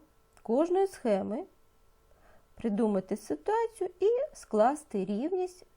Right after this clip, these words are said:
е, за кожною схемою. Та рівності будете записувати в свої зошити. Отже, давайте розглянемо. І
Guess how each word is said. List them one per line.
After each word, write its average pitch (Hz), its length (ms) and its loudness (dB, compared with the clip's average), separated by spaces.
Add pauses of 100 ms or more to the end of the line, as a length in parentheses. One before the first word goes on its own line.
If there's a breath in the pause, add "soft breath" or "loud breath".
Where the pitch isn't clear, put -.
е, 208 300 -8 (420)
за 202 240 -2
кожною 214 440 -4
схемою. 208 540 -12 (760 soft breath)
Та 208 240 2
рівності 392 500 2
будете 262 440 -2
записувати 208 1000 -4 (120)
в - 40 -20
свої 196 540 -4
зошити. 233 760 -4 (2250 soft breath)
Отже, 403 260 2
давайте 285 420 4
розглянемо. 190 640 -4 (2250 soft breath)
І 233 340 -2